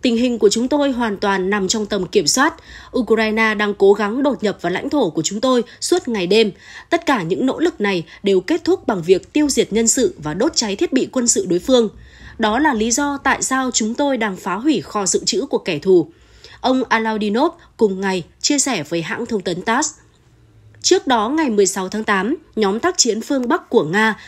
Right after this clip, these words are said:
tuyên bố đẩy lùi một cuộc tấn công của Ukraine hướng tới Ruski, Porezhny và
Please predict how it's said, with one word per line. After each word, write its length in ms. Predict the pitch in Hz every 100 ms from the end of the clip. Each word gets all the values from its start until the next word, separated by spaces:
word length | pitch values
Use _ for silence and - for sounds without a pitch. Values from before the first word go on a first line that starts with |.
| -
tuyên 200 | - 302
bố 180 | 240 202
đẩy 240 | 254 262 156
lùi 240 | 185 185
một 140 | 170
cuộc 220 | 165 185 -
tấn 140 | 185
công 260 | 269 277 254
của 140 | 202
Ukraine 640 | 220 214 214 214 226 226 202 - -
hướng 260 | - 226 226
tới 280 | 240 208 220
Ruski, 600 | 294 - - 254 247 214 - _
Porezhny 500 | 226 220 277 240 240 202 - - -
và 380 | 185 196 196